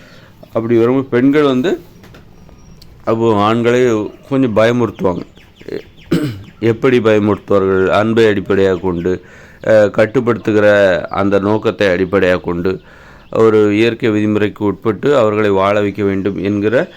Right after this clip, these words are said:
அந்த நோக்கத்தை அடிப்படையாக கொண்டு பெண்கள் வந்து ஆண்களை கட்டுப்படுத்தும் போது அந்த பயம் வந்து, அ, ஆண்களுக்கு ஏற்படும், பெண்களுக்கு ஒரு கோபம் ஏற்படும்.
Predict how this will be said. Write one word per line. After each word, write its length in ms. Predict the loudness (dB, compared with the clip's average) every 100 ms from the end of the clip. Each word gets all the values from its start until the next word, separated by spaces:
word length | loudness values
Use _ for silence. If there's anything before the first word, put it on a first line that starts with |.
| -20 -12
அந்த 220 | -4 0 2
நோக்கத்தை 500 | 0 0 -4 -2 -2
அடிப்படையாக 500 | 0 -2 0 0 0
கொண்டு 220 | -4 -4 -2
பெண்கள் 380 | 0 0 0 0
வந்து 140 | 0
ஆண்களை 400 | -2 -2 0 -2
கட்டுப்படுத்தும் 680 | -2 -4 -2 -4 -4 -6 -2
போது 240 | -2 -2 -4 -6 -10
அந்த 320 | -2 0 2 0
பயம் 380 | 0 0 0 -2
வந்து, 200 | -2 -2 -4 -10 -20 -20 -20 -10 0
அ, 80 | 4 4 4 2
ஆண்களுக்கு 520 | -2 -2 0 -2 -4
ஏற்படும், 380 | -6 -2 -2 -2
பெண்களுக்கு 460 | -2 0 0 0 -2
ஒரு 100 | 0
கோபம் 460 | 2 2 2 0
ஏற்படும். 420 | -2 -4 -6 -6